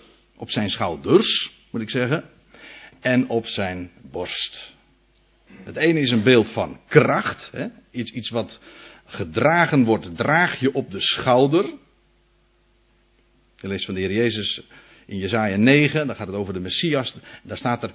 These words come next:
"De heerschappij is op zijn schouder." Gaat het over de, de heerschappij die hij straks in deze wereld zal opnemen. "De heerschappij, die wereldheerschappij is op zijn schouder." Enkelvoud, let op.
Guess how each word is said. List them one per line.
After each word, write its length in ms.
"De 80
heerschappij 1160
is 460
op 240
zijn 360
schouder." 500
Gaat 160
het 100
over 240
de, 160
de 80
heerschappij 520
die 140
hij 120
straks 400
in 140
deze 260
wereld 360
zal 220
opnemen. 680
"De 140
heerschappij, 920
die 160
wereldheerschappij 1300
is 440
op 200
zijn 300
schouder." 720
Enkelvoud, 540
let 160
op. 200